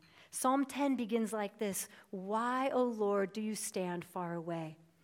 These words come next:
Why do you hide yourself in times of trouble?" Or Psalm thirteen,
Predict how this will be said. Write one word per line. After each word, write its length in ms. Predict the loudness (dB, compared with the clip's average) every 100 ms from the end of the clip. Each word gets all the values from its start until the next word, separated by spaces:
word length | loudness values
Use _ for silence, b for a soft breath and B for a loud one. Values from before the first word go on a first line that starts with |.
| _
Why 240 | 0 2 2
do 80 |
you 100 | 0
hide 400 | -2 -2 -4 -4
yourself 400 | -8 -8 -8 -8
in 100 | -8
times 360 | -8 -6 -6 -6
of 100 | -10
trouble?" 460 | -8 -6 -4 -8 -10 _ b b b b b
Or 140 | 6 6
Psalm 500 | 4 4 4 4 0
thirteen, 1040 | 0 -2 -2 -10 -4 0 2 0 -4